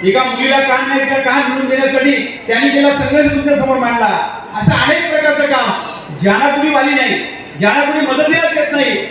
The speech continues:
अशा कार्यकर्त्यांच्या पाठीमागे उभं राहण्याचं काम ताई करतात. आणि म्हणून मी जुन्नरच्या, तुमच्या येणाऱ्या गावच्या सगळ्या जाणकार लोकांना, कारण तुमचं गाव जाणकार आहे, आदरणीय छगन भुजबळ साहेबांची ही जन्मभूमी आहे, त्यांचं गाव आहे,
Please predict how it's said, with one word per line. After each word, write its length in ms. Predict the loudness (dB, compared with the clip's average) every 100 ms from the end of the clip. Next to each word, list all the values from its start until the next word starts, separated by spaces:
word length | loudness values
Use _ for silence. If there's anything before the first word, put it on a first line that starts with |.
| -10
अशा 280 | -6 -2 0
कार्यकर्त्यांच्या 580 | 0 0 0 0 0 0
पाठीमागे 400 | 0 0 0 2
उभं 160 | 2 2
राहण्याचं 340 | 0 -2 -4
काम 220 | -4 -2
ताई 140 | 0 0
करतात. 800 | 0 0 0 0 0 -4 -10 -6
आणि 100 | -2
म्हणून 280 | 2 4 4
मी 100 | 4
जुन्नरच्या, 480 | 2 2 2 2 0
तुमच्या 300 | 0 0 0
येणाऱ्या 320 | 2 2 2
गावच्या 340 | 2 0 0 0 -2 -6 -8
सगळ्या 220 | -2 0
जाणकार 380 | 2 0 0 2
लोकांना, 380 | 0 0 -2 -4 -6 -12 -12 -6
कारण 180 | -6 -2
तुमचं 220 | 0 2
गाव 120 | 2 2
जाणकार 340 | 0 0 0
आहे, 120 | 0 -4 -8 -14 -8
आदरणीय 380 | -4 -2 0 0
छगन 240 | 2 0 0
भुजबळ 260 | 0 0 0
साहेबांची 460 | 0 0 0 0 0 -2 -6 -6
ही 100 | -2
जन्मभूमी 460 | 0 4 4 4 2
आहे, 100 | -2
त्यांचं 300 | -2 -4 0
गाव 220 | 2 2
आहे, 120 | 0